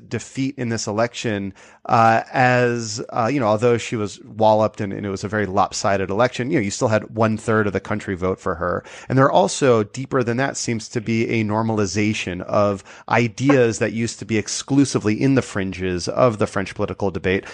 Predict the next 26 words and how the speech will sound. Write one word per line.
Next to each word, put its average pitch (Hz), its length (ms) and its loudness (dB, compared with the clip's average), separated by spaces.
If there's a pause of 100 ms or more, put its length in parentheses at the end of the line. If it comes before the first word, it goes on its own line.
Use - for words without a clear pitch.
(160)
have 120 180 2
been 113 160 0
creeping 117 560 -2
ever 113 280 2
towards 104 580 -4
the, 98 240 0
the 98 120 -4
center, 98 420 -2
thanks 107 300 -4
in 104 100 -2
large 156 300 2
part 95 340 0
to, 95 360 -2 (280)
to 104 140 -2
her 50 400 -2
and, 101 160 -2
and 104 160 -2
to 110 100 0
her 117 140 2
political 98 420 -2
influence. 95 640 -6
And 113 80 0
I'm 107 100 0
wondering 139 420 2
if - 200 -2
you 104 300 2